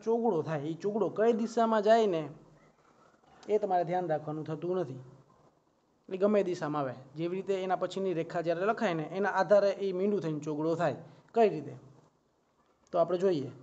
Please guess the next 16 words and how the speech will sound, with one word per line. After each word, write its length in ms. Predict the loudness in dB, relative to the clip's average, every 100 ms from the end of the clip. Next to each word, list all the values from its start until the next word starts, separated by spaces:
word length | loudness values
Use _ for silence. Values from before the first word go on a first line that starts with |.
| -20 _ _ _ _ _
આ 180 | -4 -2
છે 180 | -2 -6 -8 -12 _ _ _ _ _ _
કસમ. 320 | 2 2 0 -6 -12 -20 _ _ _ _ _ _ _ _ _ _ -10
હવે 220 | -6 -2 -2 -2 -2 -4 -8
કસમ 460 | -10 -4 0 0 0
કઈ 200 | 2 2
રીતે 180 | 2 -2
લખાય? 360 | -4 -4 -8
તો 160 | -6 -10
કે 200 | -8 -10 -10 -16 _ _ _ _ _ _ _ _ _ _ _ _ _ -14
આ 80 |
ક, 120 | -4 2 2 0 -8 -14 -20 _ _ _ _ _ _ _ _ _ _ _ _
સ, 80 | -6 -2 -2 -2
મ. 100 | -2 -4 -8 -20 -20 _ _ _ _ _ _ _ _ _ _ _
ખ્યાલ 220 | -6 -2 0
આવ્યો? 240 | -2